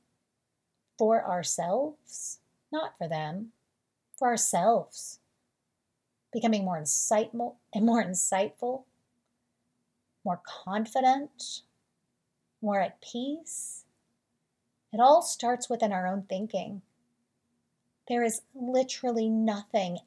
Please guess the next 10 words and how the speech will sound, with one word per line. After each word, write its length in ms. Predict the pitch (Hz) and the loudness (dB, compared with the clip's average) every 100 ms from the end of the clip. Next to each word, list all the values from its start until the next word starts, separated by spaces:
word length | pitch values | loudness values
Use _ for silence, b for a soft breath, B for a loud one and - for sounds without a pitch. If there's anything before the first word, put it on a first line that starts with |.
| _ | _
anybody 600 | 214 254 269 262 226 214 208 | -2 0 2 2 4 2 0
can 280 | - 196 - | -6 -8 -10
say 500 | - - - 233 185 - _ - | -10 -4 4 6 4 0 _ -2
ever 400 | 370 381 180 - _ _ _ _ _ _ - | 6 6 6 -2 _ _ _ _ _ _ -8
that 180 | 277 254 | -6 2
will 160 | 247 | 2
do 340 | 185 254 294 311 | 2 0 2 4
that 260 | 254 247 - | 4 2 2
for 280 | 247 247 185 | 2 4 2
us. 500 | - - - - | 0 -6 -6 -6